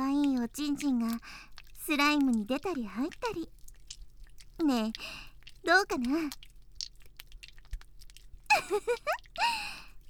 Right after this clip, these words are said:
全然動かしてないのに、もう気持ちよくなっちゃってるんだ。恥ずかしい。ねえね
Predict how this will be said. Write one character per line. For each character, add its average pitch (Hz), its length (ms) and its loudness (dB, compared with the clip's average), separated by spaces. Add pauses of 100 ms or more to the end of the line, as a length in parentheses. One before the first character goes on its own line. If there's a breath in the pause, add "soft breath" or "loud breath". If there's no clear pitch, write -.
(140)
全 302 380 4
然 440 380 2
動 427 80 -2
か 494 140 4
し - 80 -4
て 370 120 4
な 330 120 4
い 339 80 4
の 311 80 6
に、 262 260 4 (500 loud breath)
も 311 280 4
う 370 40 10 (120)
気 539 140 -4
持 359 100 0
ち - 160 -4
よ 320 80 2
く 302 100 0
な 262 140 4
っ 262 40 -2
ち - 100 -2
ゃ - 20 4
っ 294 40 -2
て 262 140 -2
る 233 120 2
ん 208 40 0
だ。 202 240 -6 (680)
恥 320 260 2
ず 226 60 -8
か 226 160 -2
し 269 340 0
い。 330 40 2 (1700)
ね 269 220 4
え - 20 0
ね 240 340 0